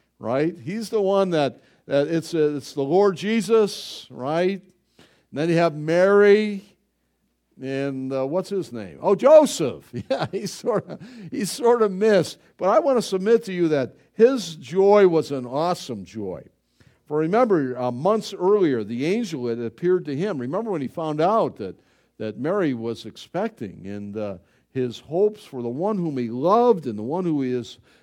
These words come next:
betrothed to, and now it's what has happened here. And his life seemed to crumble and fall apart. And God, in his sweet grace, approached through an angel this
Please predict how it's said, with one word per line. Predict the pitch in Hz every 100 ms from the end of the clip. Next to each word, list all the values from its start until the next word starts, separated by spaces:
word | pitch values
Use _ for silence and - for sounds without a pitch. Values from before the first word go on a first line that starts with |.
| _
betrothed | 113 104 - 170 190 233 247 -
to, | 220 233 233 233
and | 175 117
now | 143 185 196 175
it's | 135 - - _ _ -
what | 208 247
has | 185 117
happened | - 175 214 240 262 240 214 127
here. | 95 90 85 - - _ _ _ _
And | - 120
his | 110 -
life | 170 202 208 180
seemed | - 190 143
to | 131
crumble | - - 247 311 180 104 101
and | 101
fall | 185 190 170
apart. | - - 180 254 339 233 101 - _ _ _ _ _ _ _ _ -
And | 104
God, | 127 139 147
in | 147
his | 139 123
sweet | - 175 170
grace, | 123 165 160 143 -
approached | 113 - 170 170 165 165 -
through | - 147
an | 135
angel | 156 196 190 151 110
this | 131 156 -